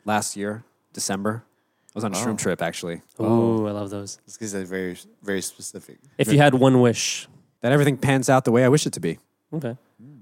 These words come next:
Speaker 3: If you could change one thing about yourself, what would it be?
Speaker 1: Stop being lazy.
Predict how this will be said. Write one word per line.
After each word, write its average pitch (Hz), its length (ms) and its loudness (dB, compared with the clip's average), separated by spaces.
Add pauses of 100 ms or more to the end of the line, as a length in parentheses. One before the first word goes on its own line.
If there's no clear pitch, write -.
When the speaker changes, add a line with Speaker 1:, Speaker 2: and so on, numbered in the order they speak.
Speaker 3:
If - 160 -8
you 131 80 0
could 120 80 -4
change 127 220 2
one 120 160 0
thing 120 160 0
about 110 200 -2
yourself, 107 560 -10 (880)
what 127 100 -10
would 110 80 -6
it 101 100 -10
be? 104 80 -12 (840)
Speaker 1:
Stop 120 180 -2
being 117 140 -2
lazy. 117 320 0